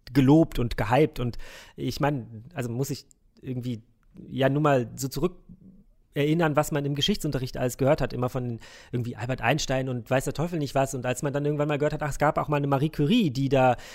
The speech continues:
diverse Elemente entdeckt hat und ihr Leben aufs Spiel gesetzt hat, um irgendwelche,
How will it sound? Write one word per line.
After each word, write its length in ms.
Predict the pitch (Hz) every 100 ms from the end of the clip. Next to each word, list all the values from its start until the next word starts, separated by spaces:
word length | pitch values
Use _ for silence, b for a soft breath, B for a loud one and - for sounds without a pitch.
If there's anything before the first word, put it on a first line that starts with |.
| B 135
diverse 340 | 123 127 135
Elemente 400 | 120 120 131 139
entdeckt 380 | 117 120 - -
hat 160 | 117 -
und 220 | 117 131
ihr 100 | 117
Leben 260 | 127 139
aufs 140 | 120 -
Spiel 160 | 131
gesetzt 360 | 127 117 117 -
hat, 100 | 113
um 140 | 113 117
irgendwelche, 760 | 113 117 - 110 107 -